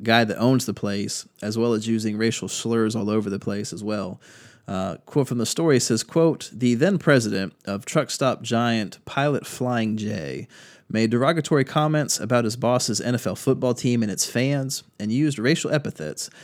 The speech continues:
including requesting his subordinates play a racist country song during a meeting of executives." "Where's our greasy N-word song?" former Pilot Flying J president Mark Hazelwood said as he and former Pilot Flying J sales executives were gathered at a meeting.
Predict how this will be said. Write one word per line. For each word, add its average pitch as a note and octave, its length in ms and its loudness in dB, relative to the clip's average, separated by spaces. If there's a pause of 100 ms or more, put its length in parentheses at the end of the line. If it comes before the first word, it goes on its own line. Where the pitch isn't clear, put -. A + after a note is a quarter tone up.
(160)
including F3+ 460 2
requesting D3 480 -2
his A#2 160 -2
subordinates A#2+ 500 0
play A2 300 -2
a G#2+ 120 0
racist G#2+ 440 -4
country F#3 320 0
song F2 520 -6
during A#2 240 -2
a E2+ 60 -6
meeting C3+ 360 2
of G#2+ 220 0
executives." D3 720 -2 (720)
"Where's E3 260 4
our D#3+ 160 6
greasy C#3 880 4
N-word C#3 500 6
song?" - 480 -2
former A#2+ 380 -4
Pilot A#2+ 380 2
Flying A#2 320 -2
J A2 120 0
president A2+ 460 -2
Mark A2 220 -2
Hazelwood A#2+ 500 0
said C3+ 300 -2
as - 160 -6
he E3+ 280 0
and G#2+ 160 -4
former D3 500 -4
Pilot C#3+ 420 -2
Flying C3 300 0
J A2+ 200 0
sales C3+ 340 0
executives A2+ 600 0
were G#2+ 140 -4
gathered B2 520 0
at A2 140 -2
a G#2+ 80 0
meeting. A#2+ 320 4